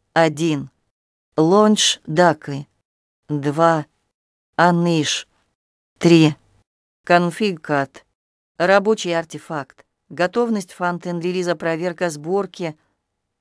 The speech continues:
Н. Эамнетейн. Feature flags. База саппорт и албак. Метрики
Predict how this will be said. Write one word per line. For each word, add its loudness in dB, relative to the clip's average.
Н. -6
Эамнетейн. -4
Feature -4
flags. -2
База -2
саппорт -6
и -6
албак. -8
Метрики -4